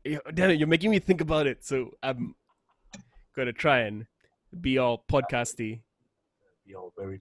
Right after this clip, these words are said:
Speaker 2: podcasty, Luke. But, but, but in your podcast voice, Luke, maybe, uh, do, do you wanna, do you wanna sort of,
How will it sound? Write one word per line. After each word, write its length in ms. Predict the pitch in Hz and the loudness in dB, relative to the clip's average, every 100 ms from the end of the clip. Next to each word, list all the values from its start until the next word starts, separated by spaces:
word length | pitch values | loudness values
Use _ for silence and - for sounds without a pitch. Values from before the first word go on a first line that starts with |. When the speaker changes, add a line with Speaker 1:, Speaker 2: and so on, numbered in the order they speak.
| - | -12
Speaker 2:
podcasty, 680 | 101 - 107 - - 98 95 _ 113 | -14 -8 -10 -10 -14 -14 -14 _ -6
Luke. 200 | 123 123 | -6 -2
But, 180 | 139 120 | -4 -2
but, 180 | 131 123 | -4 -4
but 200 | 131 135 | -4 -2
in 140 | 151 | 0
your 120 | 156 | 0
podcast 540 | 147 143 139 135 123 - | 2 2 2 0 -2 -4
voice, 360 | 113 107 107 - | -8 -8 -10 -14
Luke, 240 | 110 107 107 | -10 -10 -10
maybe, 480 | 117 117 110 107 107 _ _ _ _ _ _ | -10 -8 -10 -14 -16 _ _ _ _ _ _
uh, 260 | - - - | -18 -16 -16
do, 200 | - 151 165 | -14 -10 -4
do 60 | |
you 60 | 208 | 2
wanna, 180 | 214 185 | 2 2
do 60 | 175 | 2
you 60 | |
wanna 180 | 175 156 | 2 0
sort 180 | 156 127 | -2 -4
of, 140 | 120 | -4